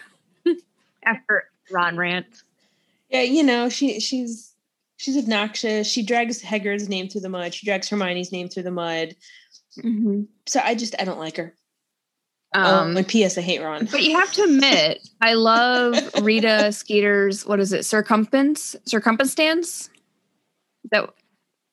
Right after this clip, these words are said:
Speaker 1: I don't know.
Speaker 2: Comeuppance?
Speaker 1: Comeuppance when, um, she, I don't remember who has her in the jar, but she's the little beetle with her glasses.
Speaker 2: Hermione has her in the jar.
Speaker 1: Hermione has her in the jar. That's, that's what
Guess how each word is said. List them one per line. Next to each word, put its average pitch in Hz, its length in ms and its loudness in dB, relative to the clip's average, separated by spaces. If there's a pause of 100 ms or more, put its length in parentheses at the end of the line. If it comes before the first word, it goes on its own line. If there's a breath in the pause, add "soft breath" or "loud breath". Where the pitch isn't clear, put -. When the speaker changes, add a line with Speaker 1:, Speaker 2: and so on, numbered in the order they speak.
(180)
Speaker 1:
I 247 100 2
don't 196 200 2 (120)
know. 233 120 -12 (640)
Speaker 2:
Comeuppance? 226 880 0
Speaker 1:
Comeuppance 254 720 4
when, 220 420 4 (420 loud breath)
um, 202 500 4
she, 214 680 0 (240)
I 240 60 0
don't 247 100 2
remember 233 260 2
who 254 300 2
has 233 420 4
her 214 220 4
in 208 280 2
the 196 80 2
jar, 190 540 4
but 196 340 -2 (160)
she's 190 640 -2 (120)
the 208 80 2
little 202 200 4
beetle 190 340 2
with 185 140 2
her 185 120 2
glasses. 190 640 2
Speaker 2:
Hermione 160 340 -4
has 151 240 -6
her 147 100 -4
in 143 120 -8
the 147 80 -10
jar. 147 160 -6
Speaker 1:
Hermione 165 380 2
has 143 260 -2
her - 80 -6
in 110 60 -2
the 117 120 -4
jar. 90 220 2
That's, 78 280 -4
that's 605 300 0
what 539 240 2